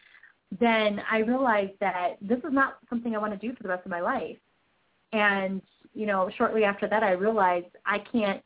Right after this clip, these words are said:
I can't keep up with this anymore. I need to find more fulfilling work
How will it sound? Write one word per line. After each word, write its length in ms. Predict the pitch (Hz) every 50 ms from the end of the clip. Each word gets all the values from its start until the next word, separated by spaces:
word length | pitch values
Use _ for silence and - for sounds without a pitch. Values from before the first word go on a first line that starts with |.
| _ -
I 80 | - 208
can't 240 | - - 226 233 -
keep 160 | 233 226 -
up 140 | 240 233 -
with 120 | 214 -
this 200 | - 165 160 - - - - -
anymore. 460 | 196 185 185 185 180 170 165 165 -
I 160 | - 196 196
need 300 | 196 196 196 196 214 214 -
to 140 | 233 226 -
find 440 | - 185 175 175 180 180 180 180 - _ _ _ _ _ _ _ _ _ -
more 200 | 196 202 220 220 -
fulfilling 400 | 240 240 - 220 220 214 190 165
work 380 | 185 226 269 254 226 233 -